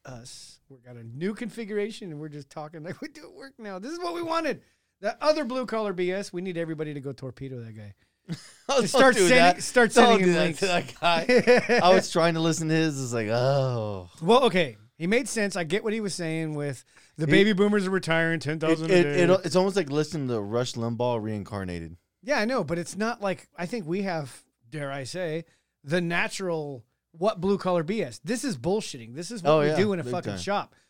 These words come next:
Speaker 1: That guy, blue collar B S, he had the nerve to put Unchained in his name or whatever. It's like, "You ain't Unchained,
Speaker 2: No,
Speaker 1: bitch."
Speaker 2: Rogue.
Speaker 1: Rogue. <laughs> Yeah, you're about as fucking rogue as a goddamn fucking service dog. Are you
Speaker 2: Yeah.
Speaker 1: serious?
Speaker 2: All,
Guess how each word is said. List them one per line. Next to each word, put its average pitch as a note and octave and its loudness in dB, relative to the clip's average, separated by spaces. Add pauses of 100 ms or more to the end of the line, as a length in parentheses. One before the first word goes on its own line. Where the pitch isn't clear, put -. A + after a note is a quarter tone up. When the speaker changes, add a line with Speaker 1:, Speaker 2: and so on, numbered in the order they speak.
(300)
Speaker 1:
That A#3 0
guy, G#3 0
blue C#3+ -4
collar G#3 0
B F3+ 2
S, G#3 -2 (540)
he G3+ -6
had C4 2
the G#3 -6
nerve G3 -2
to F3 -10
put - -8
Unchained E3 -8
in G3 -6
his F#3+ -8
name G3+ -8
or G#3+ -8
whatever. G#3+ -4
It's A3 -6
like, F3 -6
"You F#4+ 2
ain't G4 4
Unchained, A3 -2
Speaker 2:
No, - 6
Speaker 1:
bitch." C#3+ 6 (340)
Speaker 2:
Rogue. C#3+ 6
Speaker 1:
Rogue. C4 10 (200)
<laughs> - -12
Yeah, C4+ 2
you're C#4 2
about B3+ 4
as F3+ -2
fucking A3+ -2
rogue G3+ 0
as E3+ -2
a D#3 -6
goddamn F3 -4
fucking D#3 -10
service G3 -4
dog. B2 -10
Are C#3+ -8
you E3+ -4
Speaker 2:
Yeah. F#3 0
Speaker 1:
serious? F#3+ -4
Speaker 2:
All, D#3 2